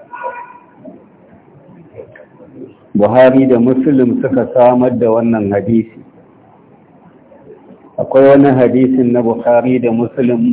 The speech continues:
mun ambace shi ya wadatar, ba sai mun ƙara ba.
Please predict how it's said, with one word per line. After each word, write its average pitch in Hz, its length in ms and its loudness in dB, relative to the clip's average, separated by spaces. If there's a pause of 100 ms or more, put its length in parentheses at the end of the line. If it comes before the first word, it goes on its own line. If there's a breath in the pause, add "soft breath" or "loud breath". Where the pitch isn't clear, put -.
mun 131 320 -2
ambace 113 600 -2
shi 120 160 -2
ya 113 160 2
wadatar, 117 720 -2 (560)
ba 98 200 -4
sai 127 140 -2
mun 117 300 -2
ƙara 113 480 0
ba. - 180 -6